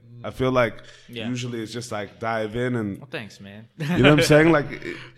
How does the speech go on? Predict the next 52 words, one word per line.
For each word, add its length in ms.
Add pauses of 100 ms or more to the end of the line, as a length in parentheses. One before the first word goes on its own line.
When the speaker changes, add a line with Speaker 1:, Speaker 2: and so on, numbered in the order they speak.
(180)
Speaker 1:
but, 200
but 140
it 120
sho-, 280
it, 360
it 120
starts 280
showing, 420
like, 160
these 200
are 40
things 240
that 100
you 180
just 280
did 320
because, 380
like, 200 (300)
you 120
found 420
interest 420
in 160
them 180
and 180
you 80
knew 220
that 180
one 200
day 200
it 100
could 160
possibly 480
come 240
to 120
light. 320 (340)
Speaker 2:
Yeah. 120
Speaker 1:
But, 140
like, 260
those 260
are 60
things 340
that 140
now 540 (560)
play 220
a 40
very 280
significant 640
role 320
in 220
just, 240
like, 300
your 400